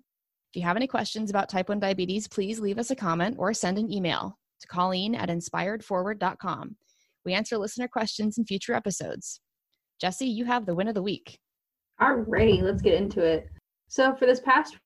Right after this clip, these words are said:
Speaker 2: week, I had to get a new pump through Medtronic because mine had a factory recall on it,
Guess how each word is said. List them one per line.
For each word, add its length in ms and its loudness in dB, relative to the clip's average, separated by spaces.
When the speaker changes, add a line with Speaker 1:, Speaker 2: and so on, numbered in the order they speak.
Speaker 2:
week, 180 6
I 140 0
had 200 4
to 60 0
get 140 6
a 40 8
new 140 6
pump 500 2
through 200 2
Medtronic 580 2
because 340 0
mine 520 4
had 840 2
a 140 2
factory 460 4
recall 340 4
on 140 2
it, 180 4